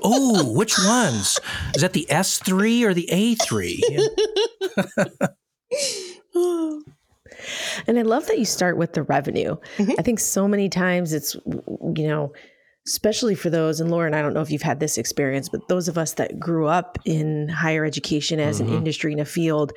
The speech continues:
Speaker 3: Mm-hmm.
Speaker 2: I think we feel this pressure or need to start with, like, the education side or student experience side, when really it is the revenue generating part of
Speaker 3: Mm-hmm.
Speaker 2: campus when you work in auxiliary services.
Speaker 3: And I think
Speaker 1: Mm-hmm.
Speaker 3: for me, because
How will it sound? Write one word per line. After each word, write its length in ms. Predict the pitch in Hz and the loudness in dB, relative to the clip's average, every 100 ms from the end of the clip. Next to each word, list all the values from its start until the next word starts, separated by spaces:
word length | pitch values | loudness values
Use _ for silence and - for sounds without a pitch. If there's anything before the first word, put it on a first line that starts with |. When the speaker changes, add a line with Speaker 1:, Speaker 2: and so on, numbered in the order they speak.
| - | -6
Speaker 3:
Mm-hmm. 220 | 156 175 202 - _ 170 | -2 -2 -2 -12 _ -4
Speaker 2:
I 40 | |
think 260 | - 160 147 - _ _ | -2 -2 -4 -16 _ _
we 160 | - 147 | -4 -4
feel 280 | - 180 156 | 0 2 2
this 200 | 151 - | 0 -2
pressure 480 | - 175 160 - 160 | -2 -2 0 0 0
or 40 | 156 | 0
need 240 | 156 160 | 0 0
to 40 | 151 | -2
start 300 | - 151 120 | 0 0 0
with, 160 | 156 | -4
like, 200 | - - _ - | -6 -18 _ -10
the 140 | - | -2
education 680 | 170 160 - 170 160 160 156 | 0 -2 -2 -2 -2 -2 -4
side 460 | - 160 151 151 143 | -2 0 0 0 -2
or 160 | 143 - - - - | -4 -8 -20 -20 -6
student 280 | - 190 170 | -2 0 0
experience 600 | - - 165 160 147 - | -2 -2 0 0 -2 0
side, 340 | 151 147 147 | 0 0 0
when 200 | 151 151 - - _ | -2 -4 -8 -18 _
really 240 | 330 392 185 | 2 4 4
it 60 | |
is 280 | 170 170 147 | 2 0 0
the 100 | 156 | -2
revenue 480 | 151 147 165 185 165 | 0 0 2 0 0
generating 580 | 131 156 156 156 151 143 | 0 0 0 0 0 -2
part 280 | 160 160 - | 0 0 0
of 100 | - | -2
Speaker 3:
Mm-hmm. 80 | 151 | 0
Speaker 2:
campus 420 | 208 269 - - | -2 -2 -4 -4
when 120 | 156 | -2
you 100 | 147 | 0
work 220 | 135 139 | 0 -2
in 80 | - | -4
auxiliary 460 | 156 147 - - 156 | -4 -4 -6 -6 -4
services. 680 | - - - - 196 - - | -4 -4 -6 -10 -10 -12 0
Speaker 3:
And 120 | 190 | 2
I 60 | 202 | 2
think 300 | - 294 302 | 0 -2 0
Speaker 1:
Mm-hmm. 80 | 226 | 0
Speaker 3:
for 100 | 196 | 0
me, 340 | 185 202 202 | 2 2 0
because 440 | 170 - 196 180 | -2 -4 -2 -2